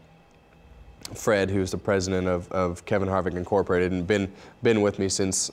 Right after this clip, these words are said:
nineteen ninety-eight, um, I didn't want him to go in and tell Richard. I wanted to go in and tell Richard myself. So, uh, that was, that was definitely the, the, the hardest part about the whole deal, and I've never been more,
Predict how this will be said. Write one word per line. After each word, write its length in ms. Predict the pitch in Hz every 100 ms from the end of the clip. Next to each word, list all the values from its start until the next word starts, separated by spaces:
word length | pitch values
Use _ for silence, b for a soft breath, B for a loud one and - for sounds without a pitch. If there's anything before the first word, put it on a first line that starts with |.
| 107
nineteen 420 | 107 90 - 98
ninety-eight, 540 | 92 92 95 104 95 - B B B -
um, 520 | - 95 92 90 87 87 - - - -
I 80 | 117
didn't 180 | 110
want 220 | 107 104 -
him 260 | 110 110
to 60 | 95
go 220 | 95 92
in 100 | 90
and 100 | 87
tell 220 | - 95
Richard. 400 | 85 95 82 78 98 - -
I 80 |
wanted 240 | 104 98 92
to 80 | 95
go 140 | 95
in 60 | 90
and 100 | 90
tell 160 | 95
Richard 280 | 87 82 80
myself. 560 | 76 78 92 78 78 -
So, 320 | - 90 82 B B B -
uh, 240 | 87 85 82
that 160 | 120
was, 120 | 123 123
that 120 | 123
was 120 | 101
definitely 400 | 104 113 110 95
the, 300 | 90 87 - - 95
the, 180 | 104 92
the 120 | 90
hardest 460 | - 107 101 90 -
part 280 | - 95
about 220 | 90 87 -
the 60 |
whole 200 | 90 90
deal, 240 | 85 87 85
and 80 |
I've 80 | 87
never 280 | 92 98 92
been 200 | 92 92
more, 260 | 90 90